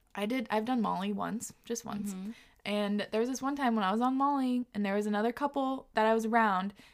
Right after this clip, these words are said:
Speaker 1: and I was like, Sage wasn't there, but I was, like, FaceTiming him, and I was really in the zone. And at that moment, I was like, "I would totally, like, have an orgy <laughs> right now."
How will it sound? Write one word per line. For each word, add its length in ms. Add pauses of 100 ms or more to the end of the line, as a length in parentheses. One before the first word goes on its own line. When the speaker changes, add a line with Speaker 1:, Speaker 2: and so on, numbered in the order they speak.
(160)
Speaker 1:
and 120
I 100
was 160
like, 220
Sage 200
wasn't 260
there, 140
but 120
I 40
was, 100
like, 180
FaceTiming 420
him, 160
and 100
I 60
was 120
really 360
in 140
the 100
zone. 420 (300)
And 140
at 180
that 140
moment, 300
I 60
was 140
like, 480
"I 120
would 180
totally, 640
like, 280
have 160
an 80
orgy 320
<laughs> 80
right 140
now." 300